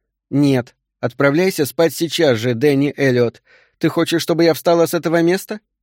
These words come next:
Дэнни бросил на неё недовольный взгляд и затопал прочь.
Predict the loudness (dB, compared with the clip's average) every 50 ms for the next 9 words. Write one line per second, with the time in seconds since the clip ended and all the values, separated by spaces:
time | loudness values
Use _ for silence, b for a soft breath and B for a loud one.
0 | _ _ _ _ _ _ _ _ _ -8 -4 -2 0 0 0 -2 -2 -2 0 0
1 | -2 0 -2 -2 -2 -2 -2 -2 0 0 0 0 0 0 0 0 0 0 2 0
2 | 0 0 0 -2 -4 -6 -8 -8 -4 -2 -2 -2 -4 b b b b b b b
3 | b b b -6 -6 -4 -2 -2 -2 -2 -4 -6 -4 -2 -2 -4 -4 -4 -8 -8
4 | -8 -10 -10 -14 -20 -20